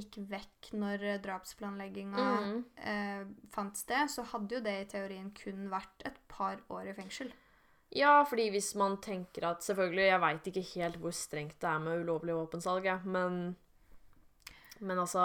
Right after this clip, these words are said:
Speaker 1: Jeg tror det er strengere nå enn det var da.
Speaker 2: Ja, det er det sikkert, og i tillegg, hvis det på en måte bare var for beskyttelse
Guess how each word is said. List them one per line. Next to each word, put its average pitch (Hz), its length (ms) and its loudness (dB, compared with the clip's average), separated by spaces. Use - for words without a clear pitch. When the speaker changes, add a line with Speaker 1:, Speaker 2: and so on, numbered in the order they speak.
Speaker 1:
Jeg 185 80 -8
tror 233 140 -4
det 254 60 -2
er 254 60 -8
strengere 220 380 -4
nå 202 160 -2
enn 196 120 -8
det 202 80 -6
var 202 180 -4
da. 226 100 -4
Speaker 2:
Ja, 190 280 8
det 190 180 6
er 190 680 4
det 190 60 -2
sikkert, - 640 -6
og 185 80 2
i 180 80 0
tillegg, 185 420 2
hvis 180 180 -2
det 175 220 0
på 180 100 0
en 170 80 0
måte 165 200 0
bare 165 260 2
var 156 120 0
for 165 160 -12
beskyttelse 170 680 -6